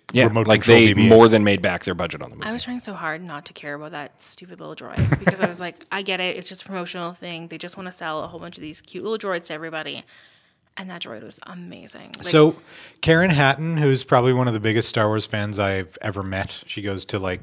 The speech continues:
Speaker 2: the thing that they do every year
Speaker 3: Yes.
Speaker 2: down in the place. You know.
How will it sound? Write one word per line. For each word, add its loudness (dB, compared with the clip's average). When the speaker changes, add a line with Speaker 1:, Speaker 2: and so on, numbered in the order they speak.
Speaker 2:
the -6
thing -6
that -6
they -4
do -6
every -4
year -4
Speaker 3:
Yes. -16
Speaker 2:
down 0
in -8
the -10
place. 2
You 6
know. 0